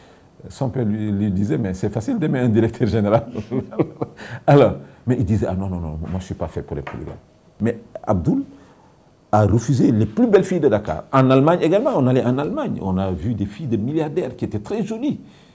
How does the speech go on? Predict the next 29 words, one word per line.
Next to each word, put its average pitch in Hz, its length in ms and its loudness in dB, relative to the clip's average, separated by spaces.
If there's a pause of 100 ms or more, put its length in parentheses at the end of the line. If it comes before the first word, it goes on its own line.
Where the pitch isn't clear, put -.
(200)
qui - 120 -8
faisaient 110 240 0
la 123 140 0
cour. - 280 -2 (640)
Mais 320 280 -4 (480)
Abdoul 123 340 -6 (300)
disait, « 135 260 -4
Non, 156 200 -6
moi 139 180 -6
je 131 100 -4
n'épouse 123 360 -6
pas, 143 400 -6 (160)
euh, - 300 -8 (140)
je, 90 260 -4
je, 90 240 -6
j'irai 110 240 -4
épouser. » 107 380 -6 (100)
Et 104 40 -6
puis - 180 -8
il 113 280 -8
disait 131 240 -2
toujours 180 340 -6
qu'il - 140 -6
n'épouse, 143 280 -8
qu'il 143 100 -6
ne 135 40 -10
sera 131 200 -2
jamais, - 180 -8 (680)
jamais, 139 180 -10